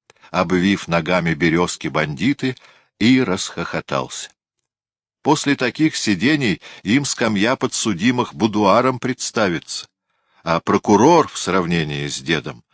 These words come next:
отцом родным. Я пошел. «Ступай, только в лесу не заблудись», — буркнул дед.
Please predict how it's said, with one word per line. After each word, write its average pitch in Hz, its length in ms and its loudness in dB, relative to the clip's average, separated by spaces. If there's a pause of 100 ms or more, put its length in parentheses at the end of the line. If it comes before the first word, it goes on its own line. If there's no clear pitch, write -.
(160)
отцом 95 600 -2
родным. 87 460 -6 (600)
Я 95 200 -2
пошел. - 520 -6 (960)
«Ступай, 101 800 2 (720)
только 98 280 -2
в 92 60 0
лесу 104 380 4
не 110 140 0
заблудись», — 95 880 -2 (460)
буркнул 82 520 -2
дед. 78 360 -4